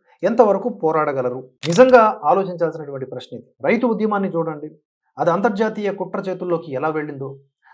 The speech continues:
దాని పరిష్కారమే అవసరం లేదు. ఆర్టికల్ త్రీ సెవెంటీని ఎవరైనా రద్దు చేయగలిగేవారా? లేదు, అస్సలు లేదు. మోదీ చేసి చూపించారు. ఆ తర్వాత హిందూ సమాజం రుణపడి ఉండాలి. కానీ మోదీని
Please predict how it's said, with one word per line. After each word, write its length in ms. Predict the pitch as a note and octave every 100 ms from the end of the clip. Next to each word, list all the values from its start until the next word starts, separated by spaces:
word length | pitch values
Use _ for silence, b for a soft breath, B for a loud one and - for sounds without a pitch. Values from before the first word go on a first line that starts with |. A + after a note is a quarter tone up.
| -
దాని 200 | G3+ G3
పరిష్కారమే 480 | F#3 G3+ A#3+ A3+ A3+
అవసరం 320 | G3 F3+ E3+
లేదు. 200 | D3+ - _ _ _ _ C#3
ఆర్టికల్ 320 | E3+ G#3 F#3+
త్రీ 140 | G3+
సెవెంటీని 580 | G#3+ G#3 G3+ G3 E3 C3+ - C3+
ఎవరైనా 300 | F3 F#3+ D#3+
రద్దు 280 | C#3+ F3+ -
చేయగలిగేవారా? 600 | E3+ F#3 F3+ F3 E3 E3+ - _ _ _ _ _
లేదు, 240 | C#3 G3 F#3+ - _ _ _ _ -
అస్సలు 280 | E3+ A3+ G#3
లేదు. 240 | F3 - _ _ _
మోదీ 240 | B2+ F#3+ G3
చేసి 340 | F#3 F#3+ G3
చూపించారు. 460 | F#3 F#3 - E3+ - _ D#3
ఆ 60 |
తర్వాత 320 | - A#3+ C4+ G#3
హిందూ 360 | F#3+ G3 A#3
సమాజం 540 | A#3+ G3+ G3 F#3+ F#3+ -
రుణపడి 340 | E3+ G#3+ G#3 F3+
ఉండాలి. 340 | D#3+ D3 - - -
కానీ 160 | D#3+
మోదీని 640 | C#3+ B2+ F3 F#3 D3 C3